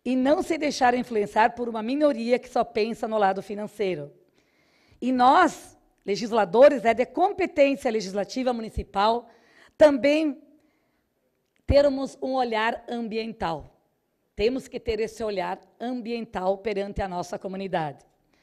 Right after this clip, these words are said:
Também espero mais atitude por parte do Ministério Público, que no passado se manifestou so-, contra sobre essas alterações do plano diretor. E hoje, mesmo com inúmeras denúncias, perdeu o interesse sobre o assunto.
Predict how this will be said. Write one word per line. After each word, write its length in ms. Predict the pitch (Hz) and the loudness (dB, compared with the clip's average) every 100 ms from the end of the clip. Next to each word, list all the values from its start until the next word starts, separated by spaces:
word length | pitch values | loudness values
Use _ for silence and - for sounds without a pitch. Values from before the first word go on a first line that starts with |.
| _ _ _ - _ | _ _ _ -20 _
Também 420 | - 277 269 370 392 | 4 4 4 2 0
espero 480 | - 269 262 294 | -2 4 6 6
mais 340 | 262 262 339 330 | 2 0 0 0
atitude 540 | 285 - - 285 269 | -4 -6 -4 -2 -2
por 200 | 269 254 | -2 -4
parte 460 | - 285 302 330 285 | 2 6 6 4 -2
do 100 | 254 | -4
Ministério 540 | 240 233 - 214 214 | -6 -8 -2 0 0
Público, 580 | 214 220 190 170 165 139 _ _ _ _ _ _ _ | -4 -6 -6 -10 -12 -12 _ _ _ _ _ _ _
que 120 | 277 | 4
no 140 | 302 349 | 4 6
passado 580 | 294 - 277 285 294 | 6 6 6 6 6
se 160 | 277 285 | 0 0
manifestou 640 | 254 254 254 269 - 294 | 0 0 -2 -4 2 0
so-, 260 | - 277 277 285 | 2 4 4 6
contra 380 | 285 294 294 247 | 8 8 6 -2
sobre 280 | - 240 254 | -2 0 2
essas 360 | 247 269 285 269 | 2 0 0 0
alterações 640 | 269 254 233 - 247 254 | 0 0 0 0 0 2
do 100 | 247 | -2
plano 300 | 240 233 240 | 0 -2 -2
diretor. 580 | 208 240 233 208 170 147 _ _ _ _ _ - | -2 -4 0 0 0 -4 _ _ _ _ _ -6
E 160 | 226 | 6
hoje, 360 | 247 330 285 262 | 10 10 8 2
mesmo 320 | 277 254 277 | 4 4 2
com 120 | 285 | 0
inúmeras 460 | 254 262 392 392 285 | 2 2 2 2 2
denúncias, 640 | 294 254 269 262 294 277 - _ _ - | 2 2 2 2 -2 -4 -18 _ _ -2
perdeu 420 | 269 208 254 247 | -2 2 2 4
o 40 | |
interesse 580 | 247 240 247 220 226 233 | 0 -2 0 0 -2 -4
sobre 300 | - 208 208 | -4 0 0
o 40 | |
assunto. 460 | 208 214 165 143 | 0 -4 -8 -10